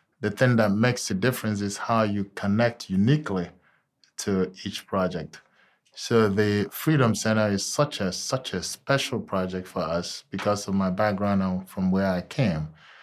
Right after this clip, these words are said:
And when we went over there to make a pitch for the job, and I was telling them that it's important that you pick the right company to build this building. It's not just about putting bricks and mortar together.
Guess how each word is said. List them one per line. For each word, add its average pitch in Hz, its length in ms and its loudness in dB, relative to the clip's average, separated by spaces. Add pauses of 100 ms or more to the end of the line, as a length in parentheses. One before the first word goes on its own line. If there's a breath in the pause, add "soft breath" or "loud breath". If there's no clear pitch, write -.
(320 loud breath)
And 98 840 4 (280)
when 110 220 2
we 120 160 6
went 127 240 6
over 113 260 4
there 107 320 4
to 104 160 -4
make 101 260 0
a 95 80 0
pitch 117 300 -4
for 104 140 -4
the 95 120 0
job, 87 420 0
and 98 120 2
I 92 120 2
was 92 160 -2
telling 123 320 2
them 90 280 0
that 90 380 -2 (420 soft breath)
it's 107 220 -2
important 110 540 2
that 101 260 0
you 101 160 -4 (200)
pick 139 300 0 (240)
the 98 120 -6
right 101 420 0
company 92 540 -2 (760)
to 101 180 -2
build 92 340 2
this 87 180 -6
building. 78 420 -6 (500 soft breath)
It's 113 200 -2
not 123 240 4
just 113 240 2
about 98 340 0
putting 98 280 0
bricks 101 300 -2
and 95 120 2
mortar 104 300 2
together. 80 540 -6